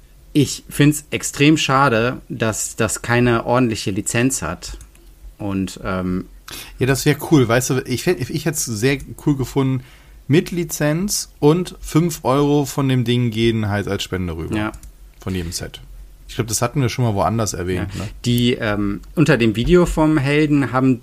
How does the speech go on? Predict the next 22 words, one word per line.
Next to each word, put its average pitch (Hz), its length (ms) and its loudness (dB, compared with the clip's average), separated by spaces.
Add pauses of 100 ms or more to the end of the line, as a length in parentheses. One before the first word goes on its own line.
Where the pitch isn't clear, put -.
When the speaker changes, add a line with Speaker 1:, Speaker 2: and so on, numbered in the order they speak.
(160)
Speaker 1:
hat - 360 -8
die 117 260 -2
Seenotrettungsgesellschaft 120 1400 -2
hat 117 160 -4
einen 104 180 -2
offiziell, 110 460 -6
äh, - 360 -10
hat - 120 -12
einen 92 100 -8
Post 139 300 2
hinterlassen, 104 640 -2 (460)
wo 110 240 2
die 110 280 0
gesagt 104 520 0
haben, 113 420 0
dass - 400 -4
die 104 240 -4
Auflage 92 680 2
wohl 95 360 -2
zu - 200 -4
gering 95 360 -2
war 101 260 -2